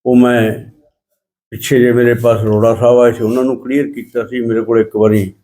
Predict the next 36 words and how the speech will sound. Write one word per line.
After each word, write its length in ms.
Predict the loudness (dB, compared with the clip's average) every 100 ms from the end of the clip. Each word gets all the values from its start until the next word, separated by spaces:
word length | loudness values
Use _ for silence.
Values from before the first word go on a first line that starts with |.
| _ _ _ _
ਸ਼ਰਮਾ 400 | -2 2 4 2
ਜੀ 120 | 2
ਆ 140 | 2 2
ਗਏ 140 | 0
ਸੀ, 120 | -2
ਉਹਨਾਂ 180 | -2 0
ਨੂੰ 160 | -2 -2
ਕਿਹਾ 200 | -4 -4
ਸੀ 160 | -8
ਕਿ 120 | -14
ਇਹ 340 | -14 -14 -16 -20 _ _ _ -4
ਮਲੋਟ 380 | 0 2 2 0
ਰੋਡ 340 | -2 -2 -2
'ਤੇ 140 | -6
ਹੀ 320 | -6 -6 -6 -8
ਬਣੇਗਾ। 600 | -8 -8 -6 -4 -6 -8 -16 _ -20 -20 -2
ਬੜੀਆਂ 360 | 0 2 2 0
ਚਰਚਾਵਾਂ 920 | -2 -4 -2 0 2 2 2 0 -4 -16 _ -20 _ _
ਤੁਹਾਥੋਂ 760 | 0 0 0 -2 2 2 0 -6 -16 _ _ -8
ਜਿਹੜੇ 500 | -2 2 2 2 -4 -16 -20 _ _ _
ਸੱਜਣ 340 | -4 -2 2
ਮਿੱਤਰ 400 | 2 0 0 2
ਇੱਧਰੋਂ 420 | 2 0 0 0
ਉੱਧਰੋਂ 480 | -2 -2 -2 -2 -6 -12 -4
ਮੈਨੂੰ 300 | 0 2 2
ਵੀ 100 | 2
ਪੁੱਛਣ 340 | -2 -4 -2
ਆਉਂਦੇ 260 | -2 -2 -6
ਸੀ, 220 | -10 -18 _ _ _ _ _
ਪਰ 120 | 0 2
ਮੈਂ 200 | 2 2
ਇਹ 80 | 2
ਨਹੀਂ 160 | 0 -2
ਚਾਹੁੰਦਾ 300 | -2 0 0
ਸੀ 160 | -4
ਕਿ 460 | -4 -2 -2 -4